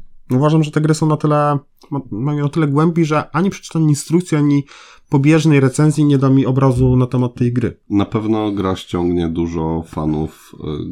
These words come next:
Speaker 2: gry komputerowej.
Speaker 1: Tak, bo to jest, tak, bo to jest przeniesienie gry komputerowej na planszówkę.
Speaker 2: Mhm.
Speaker 1: To też warto tutaj dodać.
Speaker 2: A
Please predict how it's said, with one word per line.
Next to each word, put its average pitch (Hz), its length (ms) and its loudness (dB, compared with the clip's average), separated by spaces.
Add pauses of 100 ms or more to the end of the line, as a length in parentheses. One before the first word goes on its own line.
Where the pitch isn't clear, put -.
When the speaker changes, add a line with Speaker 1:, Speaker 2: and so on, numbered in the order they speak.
(120)
Speaker 2:
gry 76 260 -6
komputerowej. 76 500 -8
Speaker 1:
Tak, 110 180 2
bo 156 100 4
to 185 80 2
jest, - 260 0
tak, - 180 0
bo - 60 -14
to - 80 0
jest - 100 0
przeniesienie 151 440 2
gry 135 120 2
komputerowej 123 480 0
na 117 100 0
planszówkę. 110 400 -2
Speaker 2:
Mhm. 92 60 -10
Speaker 1:
To 113 60 -4 (120)
też 120 80 0
warto 113 280 -4
tutaj 110 300 -8
dodać. 131 400 0 (800)
Speaker 2:
A 98 240 -2